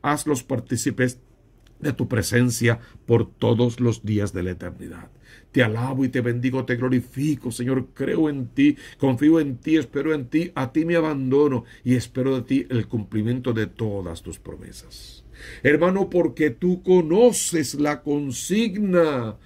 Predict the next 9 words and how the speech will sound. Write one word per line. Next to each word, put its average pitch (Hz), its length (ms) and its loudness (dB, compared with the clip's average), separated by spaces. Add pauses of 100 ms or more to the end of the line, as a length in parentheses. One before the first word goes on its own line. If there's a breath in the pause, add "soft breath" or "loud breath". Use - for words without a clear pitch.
(300 soft breath)
"Busca 170 680 4
primero 160 540 2 (200 loud breath)
el 151 320 6
reino 202 640 4
de 175 140 -2
Dios 151 400 -6
con 123 260 -6
su 110 160 -6
justicia 107 720 -6